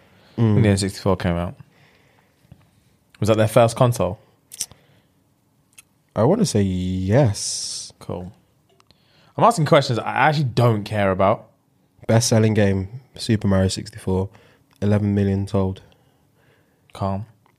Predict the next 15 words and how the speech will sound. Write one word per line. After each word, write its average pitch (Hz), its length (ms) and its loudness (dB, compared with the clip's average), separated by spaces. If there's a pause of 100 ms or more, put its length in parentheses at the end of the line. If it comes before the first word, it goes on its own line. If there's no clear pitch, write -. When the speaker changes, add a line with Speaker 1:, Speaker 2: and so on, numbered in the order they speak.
(160)
Speaker 1:
They 104 100 0
made 98 180 0
P, 90 140 -8
man. 82 220 -14 (1160)
Speaker 2:
They 165 80 -2
Speaker 1:
They 185 80 4
Speaker 2:
did 202 80 6
Speaker 1:
made - 60 6
Speaker 2:
make 151 100 0
Speaker 1:
too 131 100 2
much 143 140 4
Speaker 2:
P. 123 60 2 (140)
Speaker 1:
P. 92 60 -10 (1500)
Speaker 2:
Fair 165 320 -2
play. 131 560 0